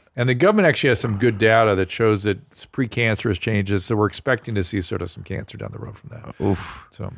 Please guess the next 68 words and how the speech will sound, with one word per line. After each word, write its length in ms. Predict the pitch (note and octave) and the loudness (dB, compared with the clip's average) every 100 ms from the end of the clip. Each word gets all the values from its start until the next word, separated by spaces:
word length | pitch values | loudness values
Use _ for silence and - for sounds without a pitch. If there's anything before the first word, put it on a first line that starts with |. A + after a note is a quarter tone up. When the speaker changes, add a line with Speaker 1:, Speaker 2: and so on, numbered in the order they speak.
| - _ | -18 _
Speaker 2:
That 140 | - D#2+ | -6 -4
scares 360 | - E2 D#2 | -2 0 0
the 60 | C#2+ | -2
crap 280 | - D2 - | -2 -2 0
out 60 | D2 | -2
of 40 | |
me. 100 | C#2+ | 0
Well, 140 | D#2 G#2+ | 2 4
they 120 | G#2 | 4
Speaker 1:
Yeah. 100 | F#2+ | 4
Speaker 2:
also 240 | G#2 - | 2 0
that 140 | G2+ D2+ | 0 2
weird 240 | D#2 C#2 | 0 0
lungs, 400 | C#2+ D2 C#2 - | 0 -2 -4 -10
that 160 | - - | -8 -8
speckled 420 | - D2+ - C2 | -6 -6 -6 -8
lung 240 | C2 C2+ C2+ | -6 -6 -6
syndrome 440 | - B1+ A#1 A#1 | -10 -12 -10 -10
that 100 | A1 | -12
they're 100 | - | -14
getting 380 | - - G#1+ - _ | -14 -14 -14 -16 _
from 400 | - - A1+ - - | -14 -10 -10 -12 -14
vaping 380 | A1+ - G1+ | -14 -14 -14
as 100 | G#1 | -14
well. 240 | - B1 - G2+ _ - | -10 -10 -10 -14 _ -8
Speaker 1:
You're 80 | |
talking 160 | A#2 A#2+ | -2 0
about 180 | G#2 F#2+ | 0 0
the, 160 | F#2 | -2
the 220 | E2+ G2+ F2+ | -4 -8 -6
thing 180 | A2 | -4
when 120 | G2 F2+ | -4 -4
they, 280 | E2+ E2+ - | -4 -6 -12
the, 300 | - F2 E2+ D#2+ - - | -8 -6 -4 -8 -12 -4
that 180 | F2 D#2+ | -4 0
horrible 420 | G#2+ F#2+ E2 F2 | 2 2 0 -6
syndrome 560 | - A2 G#2+ F#2+ F#2+ F2+ | -6 -2 0 0 -2 -4
with 140 | F2 | 0
the, 60 | G2 | 4
Speaker 2:
Yes. 200 | G2 F#2 | 4 2
Speaker 1:
the 60 | |
vitamin 340 | F2 G2 F2+ F#2 | 0 2 0 -2
E 200 | G#2 G#2+ | 0 2
oil 260 | F#2 F2 E2+ | 2 -2 -4
and 100 | D#2 | -6
stuff. 180 | F#2 A2+ | 2 4
Speaker 2:
Yes, 320 | C#3+ B2 - | 4 2 0
that's 180 | G#2+ - | -2 2
what 80 | E2 | 4
it 60 | |
Speaker 1:
Yeah, 80 | A2+ | 4
Speaker 2:
is. 60 | A2+ | 4
Speaker 1:
that 140 | C3 | 4
was 180 | C3+ A#2 | 4 2
some 320 | B2 G#2+ G#2 | 0 -2 0
bootleg 400 | A2+ A2+ G2+ F#2 | 2 2 4 4
Speaker 2:
Oh, 20 | F2+ | 6
Speaker 1:
stuff 260 | F2 F#2+ | 6 4
that, 60 | F2 F2 | 2 2
Speaker 2:
okay. 140 | D2+ G2 | 2 2
Speaker 1:
that 120 | G2+ | 4
hit 180 | A2 - | 2 0
twelve 280 | A#2+ F#2+ | 0 0
people 280 | A2 G2 F#2+ | 0 -2 -2
and 80 | F2+ | -4
that 100 | E2+ | -4
was 160 | E2 E2+ | -6 -6
it. 160 | D#2 | -4